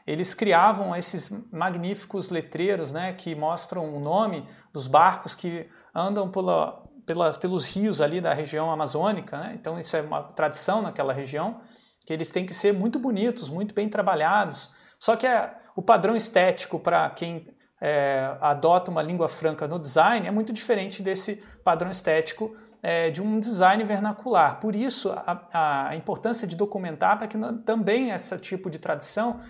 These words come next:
não se perca pelas hibridações e relações com as linguagens digitais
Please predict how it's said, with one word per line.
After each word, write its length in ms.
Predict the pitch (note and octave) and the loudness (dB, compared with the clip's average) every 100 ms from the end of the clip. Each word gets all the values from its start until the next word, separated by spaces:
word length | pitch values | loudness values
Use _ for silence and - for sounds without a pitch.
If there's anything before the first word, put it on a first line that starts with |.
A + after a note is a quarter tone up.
| - - | -16 -6
não 140 | F#3+ | -2
se 180 | G#3+ - | -2 -2
perca 380 | - G3+ G3 A3 | 2 2 2 -4
pelas 300 | G3+ G3+ F#3 | -2 -2 -2
hibridações 720 | F#3 F#3 E3 - E3+ F#3 F#3 | -2 0 0 -2 -4 -6 -6
e 40 | E3+ | -4
relações 480 | F3 D#3+ F#3+ G3 | -4 -4 -6 -10
com 360 | - F#3+ B3 B3+ - - - | -2 0 2 0 -8 -4 2
as 200 | F3+ F#3+ | 2 2
linguagens 560 | G#3 E3+ E3+ F3 F3+ | 2 6 6 6 -2
digitais 760 | E3+ D3+ A#2+ D#3+ C3+ - - | -4 -4 4 4 4 2 -4